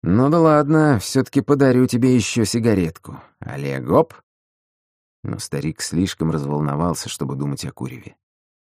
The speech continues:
И сигарета, к новому неудовольствию Бальдура, незамеченная, упала на пол. «Бальдур», — снова взмолился папаша, — «кабы ты допетрил, что это за дом?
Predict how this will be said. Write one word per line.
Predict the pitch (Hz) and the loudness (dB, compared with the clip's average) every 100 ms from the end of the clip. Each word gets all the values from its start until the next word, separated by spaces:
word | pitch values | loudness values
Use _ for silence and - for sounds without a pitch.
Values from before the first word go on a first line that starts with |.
| - | -10
И | - | -8
сигарета, | - - 60 73 107 - | -6 -6 -4 0 -2 -2
к | 80 | -6
новому | 76 80 80 76 | -4 -2 0 0
неудовольствию | 78 76 73 80 - - 73 | -2 -2 -2 -2 -4 -4 -4
Бальдура, | 67 80 76 73 71 - _ _ | -2 -4 -2 -4 -6 -10 _ _
незамеченная, | - 90 73 69 65 101 - 80 78 71 | -2 0 0 -2 0 0 -2 -4 -2 -4
упала | 65 - 71 71 | -4 -6 -4 -6
на | 64 - | -8 -10
пол. | - - _ _ _ _ _ _ _ _ _ | -18 -20 _ _ _ _ _ _ _ _ _
«Бальдур», — | - 82 95 60 - - - _ _ _ - | -6 -2 -2 -4 -8 -16 -20 _ _ _ -16
снова | - 69 67 | -6 -4 -4
взмолился | 64 90 65 58 - - | -4 -6 -4 -6 -8 -10
папаша, — | 69 - 52 - - _ _ _ _ _ _ _ | -10 -8 -10 -12 -16 _ _ _ _ _ _ _
«кабы | - 82 82 | -2 0 0
ты | - 76 | -2 -2
допетрил, | 71 87 - 98 95 - - - | -2 -4 -2 0 0 -2 -12 -10
что | - 98 95 | -6 0 2
это | 80 - | 0 -4
за | 73 82 | -4 -4
дом? | 78 87 80 73 | -2 -2 -2 -6